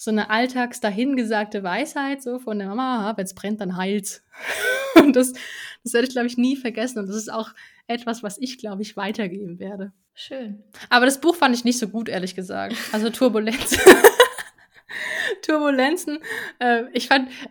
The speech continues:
Speaker 1: ne, wie gesagt, wieder Denkanstoß fand ich ganz nett so. Aber das Buch muss man eigentlich leider nicht unbedingt gelesen haben.
Speaker 2: Ja, aber wir haben ja heute schon mehrfach festgestellt, solche Bücher gibt's auch. Wir haben, haben wir eigentlich genug Bücher empfohlen diesen Monat? Irgendwie nicht, ne?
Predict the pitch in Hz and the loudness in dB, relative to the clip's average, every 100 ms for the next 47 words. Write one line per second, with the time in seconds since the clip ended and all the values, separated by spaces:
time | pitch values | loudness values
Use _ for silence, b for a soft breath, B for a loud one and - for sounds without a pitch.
0 | - 269 311 233 226 240 226 185 220 294 | -4 -2 0 0 0 0 -2 -2 -2 -2
1 | 294 277 - 269 269 208 208 - 202 190 | -4 -6 -2 0 0 -2 -4 -6 -10 -4
2 | 220 254 269 254 269 B B _ _ - | -4 -4 -6 -6 -8 B B _ _ -2
3 | 202 196 190 - - 214 214 214 - _ | -2 -2 -6 -10 -6 -2 -2 -6 -20 _
4 | 185 185 190 180 196 - _ - 180 185 | -10 -10 -10 -14 -14 -18 _ -6 -4 -4
5 | 180 180 - 185 180 175 185 - - - | -6 -10 -10 -8 -6 -6 -10 -12 -16 -16
6 | - - - - - - 196 - - 208 | -16 -18 -16 -16 -16 -16 -16 -16 -18 -20
7 | B B - 202 208 208 196 254 247 240 | B B -6 0 2 2 0 -2 -2 0
8 | 226 220 220 214 202 208 208 202 202 - | -2 -2 -6 -4 -4 -4 -6 -8 -10 -10
9 | 202 180 180 180 185 196 190 180 202 - | -10 -10 -8 -10 -10 -12 -14 -14 -14 -12
10 | 185 190 226 226 240 285 294 - 247 247 | -10 -6 -8 -6 -8 -4 -4 -4 -6 -8
11 | - 226 233 - 233 220 185 - 196 226 | -8 -8 -8 -12 -10 -8 -10 -10 -8 -6
12 | 233 226 220 214 214 220 208 185 190 175 | -6 -8 -10 -10 -10 -10 -10 -12 -14 -14
13 | 170 175 - 170 | -16 -18 -18 -18